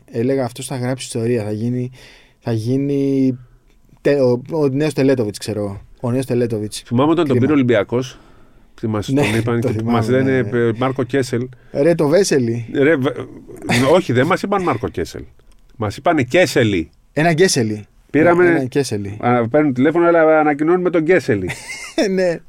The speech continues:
Speaker 2: Το Βέσελη.
Speaker 1: Νύχτα κιόλας.
Speaker 2: Τότε πε-, περίμενε ο Ολυμπιακός να πάρει παιχταρά.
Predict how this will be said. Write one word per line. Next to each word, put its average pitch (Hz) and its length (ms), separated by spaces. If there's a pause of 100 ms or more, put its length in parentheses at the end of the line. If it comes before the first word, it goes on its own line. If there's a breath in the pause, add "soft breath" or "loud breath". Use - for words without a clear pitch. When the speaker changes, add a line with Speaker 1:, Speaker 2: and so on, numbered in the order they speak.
(180)
Speaker 2:
Το 131 120
Βέσελη. 160 580
Speaker 1:
Νύχτα 160 340
κιόλας. 117 500
Speaker 2:
Τότε 135 240
πε-, 139 180
περίμενε 139 320
ο - 20
Ολυμπιακός 117 540
να 120 140
πάρει 139 200
παιχταρά. 170 640